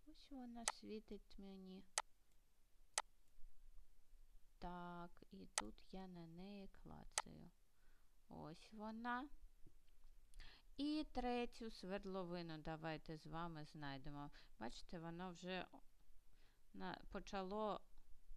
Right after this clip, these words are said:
якось так оформлюватися і, о, мати інший вигляд. Нахилилося. Отак, це ж в нас така за формою Дніпровська Донецька западина на земному шарі, ви пам'ятаєте, так?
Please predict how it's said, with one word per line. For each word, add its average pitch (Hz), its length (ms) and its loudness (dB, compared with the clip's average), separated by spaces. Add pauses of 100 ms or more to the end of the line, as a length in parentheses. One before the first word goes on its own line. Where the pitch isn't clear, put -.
(380)
якось 175 440 2
так 170 400 4
оформлюватися 180 1300 4
і, 175 340 0 (800)
о, 151 280 2
мати 180 520 4
інший 175 440 8
вигляд. 147 480 2
Нахилилося. 220 920 2
Отак, 196 440 6 (240)
це 196 140 0
ж 190 120 4
в - 20 6
нас 180 200 6
така 170 480 4
за 156 140 6
формою 196 460 6
Дніпровська 170 560 6
Донецька 165 540 2
западина 139 760 0 (1120)
на 156 360 2
земному 151 560 -2
шарі, 143 500 2
ви 139 320 -2 (480)
пам'ятаєте, 139 880 -2
так? 262 440 0